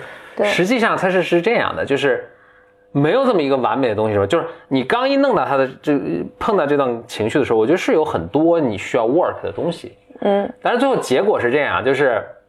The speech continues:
Speaker 2: 你 work 完了之后，但可能这个过程还挺漫长的，最终的一个结果是，哎，你会发现其实比，还是比我一个人的时候是要更好的。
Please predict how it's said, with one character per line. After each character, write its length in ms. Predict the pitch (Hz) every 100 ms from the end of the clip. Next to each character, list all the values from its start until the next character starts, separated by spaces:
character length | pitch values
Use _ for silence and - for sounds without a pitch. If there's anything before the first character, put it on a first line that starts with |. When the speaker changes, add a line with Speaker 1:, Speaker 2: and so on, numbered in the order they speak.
| _ _ _ _ _
Speaker 2:
你 140 | 143
work 320 | 139 214 226 147
完 200 | 120 147
了 60 |
之 80 | 151
后， 280 | 170 180 117
但 180 | 123 117
可 120 | 98
能 100 | 110
这 80 | 143
个 60 | 135
过 200 | 190 117
程 100 | 117
还 100 | 120
挺 140 | -
漫 200 | 104 151
长 220 | 104 82
的， 80 | 90
最 200 | 104 202
终 220 | 147 254
的 60 | 339
一 80 | 120
个 80 | 117
结 180 | 98
果 160 | 101 87
是， 300 | - - 87
哎， 240 | - 147 233 - - _ _ -
你 80 |
会 80 | 110
发 80 | 113
现 80 | 131
其 140 | -
实 80 | 160
比， 140 | 160
还 160 | 131 135
是 60 | 139
比 80 |
我 140 | 143 90
一 80 | 98
个 140 | -
人 100 | 101
的 60 | 95
时 80 | 104
候 120 | 107
是 80 | 110
要 140 | 113
更 140 | -
好 240 | 139 - -
的。 80 | -